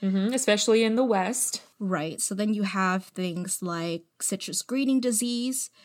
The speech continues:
Speaker 2: which, um, sort of sours citru-, citrus trees over time.
Speaker 1: Mm-hmm.
Speaker 2: So slowly destroying the value of their crops. You have this disease that I thought was really creepy. It's called olive tree leprosy.
Speaker 1: Ew.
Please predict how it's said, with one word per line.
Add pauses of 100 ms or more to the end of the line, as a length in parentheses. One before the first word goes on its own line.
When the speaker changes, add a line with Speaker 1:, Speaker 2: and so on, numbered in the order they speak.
(320)
Speaker 2:
which,
um,
sort
of
sours
citru-,
citrus
trees
over
time. (200)
Speaker 1:
Mm-hmm.
Speaker 2:
So
slowly
destroying
the
value
of
their
crops. (400)
You
have
this
disease
that (140)
I
thought
was
really
creepy.
It's
called
olive
tree
leprosy.
Speaker 1:
Ew.